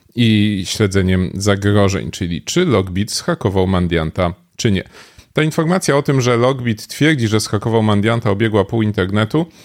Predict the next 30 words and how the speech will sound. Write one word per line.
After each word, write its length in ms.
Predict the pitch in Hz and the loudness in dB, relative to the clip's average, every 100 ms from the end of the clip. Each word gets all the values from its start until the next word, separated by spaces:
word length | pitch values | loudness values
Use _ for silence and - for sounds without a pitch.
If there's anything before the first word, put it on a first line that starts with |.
| _ _ - | _ _ -6
Faktycznie 600 | 113 - 120 - 117 110 | -6 -4 -6 0 0 2
są 460 | - 117 107 101 | 0 0 0 -4
firmy, 320 | - 127 117 110 | -2 -2 0 0
które 240 | - 110 | 0 -2
śledzą 400 | - 139 117 107 | 2 0 2 0
te 100 | 104 | 0
blogi 340 | 95 104 98 | 0 0 0
firm 300 | 98 107 101 | -2 -2 0
ransomware, 560 | 101 107 120 110 107 98 _ _ _ _ _ _ _ _ - | 0 -2 -2 0 0 -4 _ _ _ _ _ _ _ _ -2
organizacji 600 | 113 107 104 101 101 113 | 0 2 2 0 -2 0
ransomware 500 | 104 101 107 104 98 - - - | 0 0 0 0 -2 -6 -20 -8
i 100 | 165 | -4
publikują, 680 | 156 151 123 - 120 107 107 | -2 0 0 2 2 4 2
e, 260 | 90 101 98 | 0 0 0
informacje 580 | 104 - 101 98 - 101 | -4 -4 -2 -2 -2 -2
o 40 | |
tym, 140 | 104 101 | -2 -2
co 160 | 131 | 0
tam 180 | 120 110 | 0 -2
się 120 | 107 | -2
pojawiło, 480 | 101 101 98 139 139 | 0 0 0 0 -2
i 120 | 160 | 0
na 140 | 196 156 | 0 2
blogu 440 | 139 131 131 113 | 0 2 2 2
Lockbita 420 | 110 117 117 120 | 0 -2 -4 -4
pojawiła 440 | 107 107 101 104 101 | 0 0 2 0 0
się 120 | 107 | -2
informacja, 580 | 101 101 95 92 95 98 | -2 -2 -2 -2 -2 0
że 200 | 113 131 | 0 2
rzekomo 480 | 113 - 95 95 | 0 0 0 0